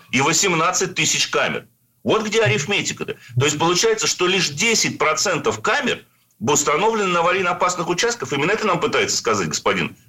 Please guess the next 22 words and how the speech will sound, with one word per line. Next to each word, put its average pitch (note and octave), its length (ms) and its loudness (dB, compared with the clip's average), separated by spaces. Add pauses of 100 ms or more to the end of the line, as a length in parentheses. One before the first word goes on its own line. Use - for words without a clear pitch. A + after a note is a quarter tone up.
Кузин. G2 400 0 (400)
А D3 140 2
остальные G#3+ 500 2
камеры E3+ 380 0
где E3+ 200 0
установлены? F#2+ 720 0 (240)
Там, E3 240 0
где E3+ 100 -2
можно, F3+ 320 0
э, C3 580 2
случайно F3+ 680 2
разметочку D3+ 680 0
пересечь D#3 560 0 (160)
и B2 80 -2
получить D3 420 2
штраф D#3+ 440 0
пятьсот D#3 340 0
рублей D3 300 2
за C#3 100 0
несоблюдение C#3+ 560 0
требований D#3+ 400 0
разметки? F3+ 640 -2